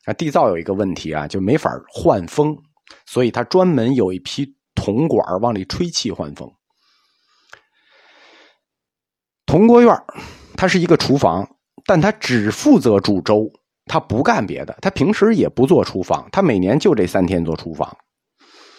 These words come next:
雍和宫喇嘛的厨房它不在铜锅院儿，它在第五进院儿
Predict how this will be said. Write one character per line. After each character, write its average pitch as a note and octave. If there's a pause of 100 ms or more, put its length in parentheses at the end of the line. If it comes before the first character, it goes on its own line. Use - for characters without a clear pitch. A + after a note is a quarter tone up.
(240)
雍 A#3
和 A3
宫 G#3
喇 D#3
嘛 A2+
的 A#2+
厨 C3+
房 G#2
它 C#3
不 C3+
在 C3+
铜 D#2+
锅 D#2
院 D#2
儿， - (280)
它 -
在 D3+
第 F3+
五 F2
进 G#2+
院 G2
儿 -